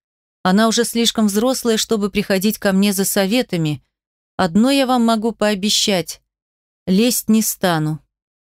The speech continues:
И вовсе не из-за вашего положения, просто... Мне кажется,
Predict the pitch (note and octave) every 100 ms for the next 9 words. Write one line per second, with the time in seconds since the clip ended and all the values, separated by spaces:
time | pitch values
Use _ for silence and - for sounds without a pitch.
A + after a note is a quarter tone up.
0 | _ _ _ _ _ G#3+ G#3 C#4 - B3
1 | B3 A3 A#3 A#3 - G#3+ G#3 A3 A3 G#3
2 | G3+ E3+ D#3+ G#3+ A#3 - G3+ G3+ _ _
3 | _ _ _ G3 G3+ G3 A3 G#3+ G3+ -
4 | G3 F#3